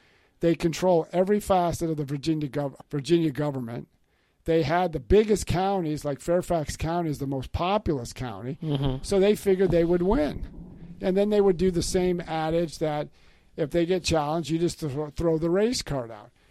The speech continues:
Speaker 1: Well, when they looked at the exit polls and they talked to voters,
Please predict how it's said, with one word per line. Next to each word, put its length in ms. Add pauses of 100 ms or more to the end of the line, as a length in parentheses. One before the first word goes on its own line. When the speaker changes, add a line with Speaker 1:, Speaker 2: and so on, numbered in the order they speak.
(160)
Speaker 1:
Well, 180
when 140
they 100
looked 280
at 140
the 180
exit 420
polls 400
and 240
they 80
talked 400
to 420
voters, 680